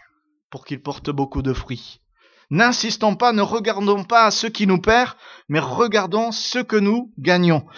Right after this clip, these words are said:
Il y a un autre danger, c'est le danger de l'ignorance. Quand on ignore la valeur, on peut faire des erreurs. Cette histoire d'un homme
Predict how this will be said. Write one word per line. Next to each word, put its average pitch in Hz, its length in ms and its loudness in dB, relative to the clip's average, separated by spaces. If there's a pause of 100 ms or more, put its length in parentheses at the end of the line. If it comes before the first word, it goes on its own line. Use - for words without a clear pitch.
(120)
Il 156 60 2
y - 20 8
a 190 80 10
un 185 220 6
autre 240 300 6
danger, 208 320 4
c'est 214 140 -2
le 175 80 -4
danger 202 280 4
de 180 60 2
l'ignorance. 214 640 6
Quand 185 180 2
on 190 160 4
ignore 202 420 2
la 160 120 0
valeur, 175 380 -2 (1000)
on 139 80 -2
peut 143 140 -6
faire 165 180 -4
des 139 160 -4
erreurs. - 460 -6 (1300)
Cette 170 240 -4
histoire 185 280 2
d'un 156 160 4
homme 190 320 2